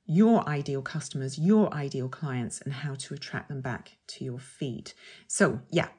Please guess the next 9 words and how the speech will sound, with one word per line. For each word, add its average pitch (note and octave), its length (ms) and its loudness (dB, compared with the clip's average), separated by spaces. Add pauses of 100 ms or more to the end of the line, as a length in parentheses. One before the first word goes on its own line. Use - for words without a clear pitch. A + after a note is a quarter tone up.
(120)
just - 280 -4
wanted D#3+ 260 -2
to - 80 -2
quickly - 320 2
jump D#3+ 300 4
in D3+ 260 2
with D3 220 -2
that. C3 340 0 (800)
So - 440 2